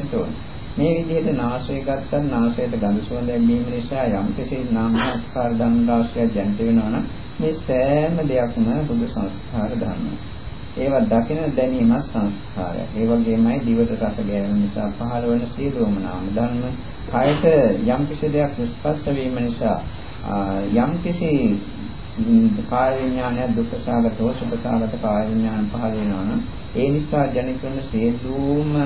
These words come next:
චිත්ත සංස්කාර ධර්ම ඔක්කොම හුදු සංස්කාර ධර්ම පමණක් කියලා අවබෝධ කරගන්න.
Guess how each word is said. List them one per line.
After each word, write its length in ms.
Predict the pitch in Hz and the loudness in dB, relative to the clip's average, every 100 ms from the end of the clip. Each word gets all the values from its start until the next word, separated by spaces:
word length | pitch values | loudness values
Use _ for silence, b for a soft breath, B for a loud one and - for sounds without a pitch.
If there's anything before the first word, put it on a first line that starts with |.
| 127 101 | 0 -2
චිත්ත 280 | - 117 117 | -2 -2 -2
සංස්කාර 680 | 143 135 131 127 - 123 117 | -4 -6 -6 -8 -6 -2 0
ධර්ම 420 | 107 98 117 120 113 - - - | 0 -2 0 2 2 0 -8 -4
ඔක්කොම 560 | 113 113 - 147 165 170 | -2 -2 -2 0 2 2
හුදු 340 | 165 147 139 143 | 0 -2 -2 -2
සංස්කාර 640 | 165 - 117 113 - 151 135 | -2 -2 -2 -4 -4 -2 -2
ධර්ම 300 | 135 139 131 131 | -4 -6 -4 -4
පමණක් 520 | 107 113 120 156 151 - | 0 2 2 0 -2 -4
කියලා 360 | 147 127 123 175 | -2 -2 -2 -2
අවබෝධ 380 | 127 120 110 101 | 0 2 2 0
කරගන්න. 520 | 98 90 90 90 | -4 -4 -6 -6